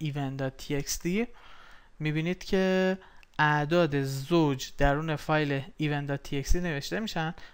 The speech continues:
و اعداد فرد، اه،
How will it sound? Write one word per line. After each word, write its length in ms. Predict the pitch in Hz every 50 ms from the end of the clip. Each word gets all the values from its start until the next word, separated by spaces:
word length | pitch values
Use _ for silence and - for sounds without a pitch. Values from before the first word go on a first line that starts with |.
| - -
و 80 | - -
اعداد 500 | - 131 143 143 139 139 143 175 180 202
فرد، 680 | 202 - - - - 180 185 196 202 208 208 208 - - - - - - - - - - -
اه، 360 | 147 147 151 147 147 147 147